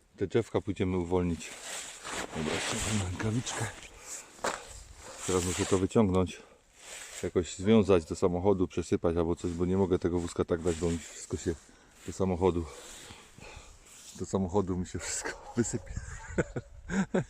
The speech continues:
Będzie problem. Znaczy ja wiem, że mam brudno w tym samochodzie, to nie ma różnicy, czy mi się to wysypie, czy nie. No ale wiecie, tam jest i woda, i ten brud z tych butelek wychodzi z tą wodą, z tą gnojową, to śmierdzące wszystko.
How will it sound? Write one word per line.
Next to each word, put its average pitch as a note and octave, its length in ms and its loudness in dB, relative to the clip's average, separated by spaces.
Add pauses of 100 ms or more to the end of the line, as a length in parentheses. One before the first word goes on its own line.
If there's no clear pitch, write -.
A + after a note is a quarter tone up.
(500)
Będzie B2 220 0
problem. F#2 380 0
Znaczy B2+ 280 -2
ja D3 200 -4
wiem, D3 360 4
że G#2+ 100 0
mam F#2 200 -2 (300)
brudno G2+ 340 4
w F2 40 -4
tym F#2+ 160 -4
samochodzie, F#2 520 -2
to F#2+ 100 -4
nie F#2+ 120 0
ma G2 100 0
różnicy, G2+ 500 -4 (100)
czy - 60 -6
mi F#2+ 160 -4
się G2+ 120 -4
to G#2 80 -2
wysypie, G#2 420 -2
czy G#2 140 -6
nie. F2+ 220 -4
No A#2+ 100 0
ale A2+ 200 4
wiecie, G#2 260 -2
tam E2+ 160 -4
jest - 180 -10 (260)
i F#2+ 60 -6
woda, F#2+ 340 4
i F2 80 2
ten F2+ 160 -2
brud F#2+ 280 2 (300)
z - 80 -20
tych F#2+ 140 -2
butelek F2 500 0
wychodzi E2+ 380 -2
z - 120 -16
tą E2 160 -8
wodą, F2 300 -2
z - 80 -12
tą E2 160 -8
gnojową, F2 460 -4
to D#2+ 120 -10
śmierdzące F2 760 -6
wszystko. - 360 -16